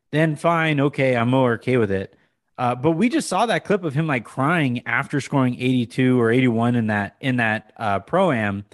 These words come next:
because teams aren't recognizing the talent. And it's like, if you had included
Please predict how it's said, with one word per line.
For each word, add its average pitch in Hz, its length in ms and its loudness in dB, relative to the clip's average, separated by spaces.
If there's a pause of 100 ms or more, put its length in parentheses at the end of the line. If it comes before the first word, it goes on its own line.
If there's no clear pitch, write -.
(380)
because 147 720 2 (920)
teams 147 440 -2
aren't 135 220 0
recognizing 120 640 -2
the 95 100 -6
talent. 95 480 -8 (600)
And 117 80 -8
it's 107 140 -6
like, 117 280 -2 (1200)
if 240 280 2
you 208 160 2
had 190 160 4
included 143 720 2